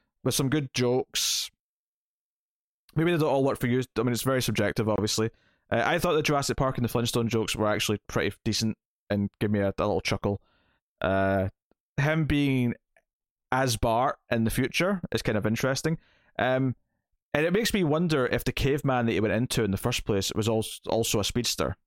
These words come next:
And it's just not one we know, because he's a caveman from, you know,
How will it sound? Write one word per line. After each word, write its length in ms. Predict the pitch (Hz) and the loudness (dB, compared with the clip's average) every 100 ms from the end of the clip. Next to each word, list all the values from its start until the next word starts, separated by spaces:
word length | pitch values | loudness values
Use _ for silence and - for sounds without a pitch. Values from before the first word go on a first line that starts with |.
| _ | _
And 140 | 127 131 | -2 0
it's 100 | 127 | 0
just 140 | 139 | 0
not 180 | 131 123 | -2 0
one 160 | 117 107 | 0 0
we 100 | 101 | 2
know, 320 | 107 82 - _ _ | 0 0 -4 _ _
because 200 | 120 117 | -6 -2
he's 80 | 101 | -2
a 60 | 95 | 0
caveman 540 | 123 107 92 71 73 - | -2 0 -2 -2 -4 -6
from, 260 | - 98 90 _ _ _ _ _ _ _ _ _ _ - | -4 -2 -2 _ _ _ _ _ _ _ _ _ _ -4
you 80 | 143 | -2
know, 180 | 120 | -2